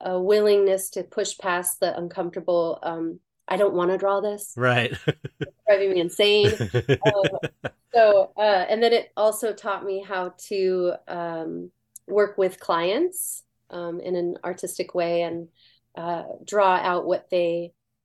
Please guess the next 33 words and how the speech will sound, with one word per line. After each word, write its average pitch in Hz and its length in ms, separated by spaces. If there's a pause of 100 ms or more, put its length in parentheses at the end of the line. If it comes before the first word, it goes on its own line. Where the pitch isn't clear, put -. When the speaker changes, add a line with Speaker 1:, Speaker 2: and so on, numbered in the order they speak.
(140)
Speaker 1:
uh, 170 180
had 196 240
in 180 100
their 175 160
mind. 214 400 (200)
Speaker 2:
Mm-hmm. 123 320 (1080)
That 147 100
must 220 180
have 139 100
Speaker 1:
So 135 60
Speaker 2:
been 120 200 (320)
so 147 260
much 151 440
more 123 240
fun 120 400
than 92 200
your 90 140
Target 117 420
<laughs> - 0
job. 170 220
You 151 100
must 160 160
have 269 80
Speaker 1:
Oh, - 20
Speaker 2:
been 135 160
like, 123 180
Speaker 1:
God. - 240 (160)
Speaker 2:
"Oh, 139 200
man, 123 240
Speaker 1:
Yeah. 120 60
Speaker 2:
this 117 140
is 104 120
great." 123 380